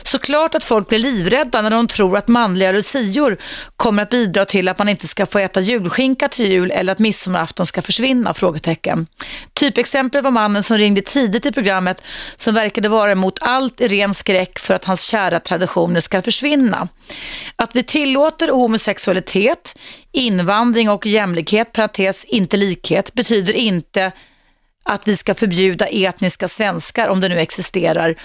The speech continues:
heterosexualitet eller män och kvinnor som biologiskt åtskilda varelser. Angående huruvida barn skulle bli förvirrade av att vi inte håller i, i våra traditioner, så tror jag att de blir mer skadade av att vi inte låter barnen tänka själva under hela tiden,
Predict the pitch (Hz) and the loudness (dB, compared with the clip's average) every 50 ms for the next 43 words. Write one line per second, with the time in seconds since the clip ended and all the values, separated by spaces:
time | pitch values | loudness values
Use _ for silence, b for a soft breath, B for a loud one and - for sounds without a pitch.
0 | B B B B _ - 247 254 247 247 240 240 - 247 220 - - 240 220 214 | B B B B _ -4 -2 -2 -2 0 -2 -2 0 0 -2 0 0 0 0 0
1 | 208 - 208 196 196 - - - 202 190 190 180 175 175 175 175 - - - 185 | 0 0 0 0 0 0 -2 0 0 0 0 0 0 -2 -2 -4 -2 -2 -2 0
2 | 165 165 165 165 - 202 185 160 165 185 180 170 175 170 165 165 165 160 - - | 0 0 0 0 0 0 0 0 2 2 2 4 4 4 2 2 0 -2 -2 0
3 | - 208 180 - - - - 170 160 170 170 196 220 208 190 196 240 269 233 - | 0 0 0 0 0 -2 -2 0 0 0 0 2 2 2 2 2 2 2 0 0
4 | - 196 143 165 175 B B B B B B B B B B - 302 269 262 240 | 0 0 -2 -2 -4 B B B B B B B B B B -4 -2 0 2 2
5 | 233 208 233 233 226 226 226 233 240 226 240 214 240 196 240 233 196 185 247 262 | 2 2 2 2 2 2 2 2 2 0 0 0 0 2 0 0 2 2 2 4
6 | 277 302 302 285 269 - - - 262 233 233 294 302 202 - - 226 185 220 240 | 4 4 4 2 0 0 -2 0 0 0 2 2 0 0 2 0 0 0 0 0
7 | 277 233 254 277 262 262 240 190 185 180 180 170 - 190 - - 220 196 180 - | 0 0 0 0 2 2 0 2 2 2 2 0 0 -2 -2 -2 -2 -2 0 0
8 | 202 165 175 175 180 180 180 175 185 - 160 175 185 180 - 185 202 - - _ | 2 2 2 2 2 2 0 0 0 2 2 2 2 2 0 -2 -6 -6 -4 _
9 | 196 180 185 196 175 180 - - 220 208 233 226 - 330 330 285 220 175 143 185 | 0 2 2 2 2 0 0 0 0 0 0 0 0 0 2 2 0 0 0 -2
10 | 180 B B B B B B B B - - 247 185 - 247 247 233 226 202 190 | -6 B B B B B B B B -4 -4 -2 0 0 0 2 2 2 2 0
11 | 190 190 - 196 196 202 214 214 226 247 269 262 269 - - - 277 269 233 190 | 0 0 0 2 2 4 4 4 4 4 4 2 2 0 0 0 0 2 2 2
12 | 185 190 185 190 180 175 175 170 175 180 - 220 202 277 254 202 185 - 311 285 | 2 0 0 2 2 2 2 2 0 -2 -2 0 0 0 0 0 -2 -2 0 0
13 | 311 302 - 226 185 185 185 180 180 180 - 226 214 180 - - 175 - - 269 | 0 2 2 0 2 2 2 0 0 0 0 0 0 0 -2 -4 -4 -2 0 0
14 | 208 180 202 226 311 330 285 254 277 269 254 196 185 - - 180 170 165 170 160 | 0 -2 -2 0 0 2 2 2 2 2 2 0 0 0 0 0 2 2 2 0
15 | 165 175 | 0 -4